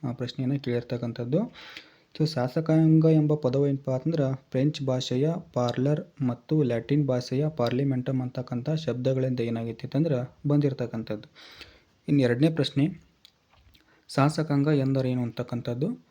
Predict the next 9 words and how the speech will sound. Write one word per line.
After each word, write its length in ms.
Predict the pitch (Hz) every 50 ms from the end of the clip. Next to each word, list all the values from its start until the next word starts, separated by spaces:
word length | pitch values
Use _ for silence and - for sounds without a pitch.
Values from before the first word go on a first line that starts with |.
| _ _ _ _ _ _ _ _ -
So 80 | - 165
ಒಂದು 300 | 151 139 147 156 160 156
ರಾಷ್ಟ್ರದ 460 | 139 135 - - - 156 165 160 165
ಕಾನೂನುಗಳನ್ನ 680 | - 135 123 131 143 151 156 151 147 147 147 147 151 151 139
ರೂಪಿಸುವ 600 | 131 131 131 - 131 123 - 127 123 135 147 151 - _ _ _ _ _ _ _ _ _ _ _ - -
ಕಾರ್ಖಾನೆಗಳನ್ನೇ 880 | - 131 123 127 131 - 147 151 156 156 143 139 139 143 151 156 160 -
ಏನಂತೇಳಿ 380 | 139 131 131 135 - 131 131
ಕರಿತೀವಿ 340 | - 127 127 127 - 127 123
ಅಂತಂದ್ರೆ 300 | 127 - 147 175 165 143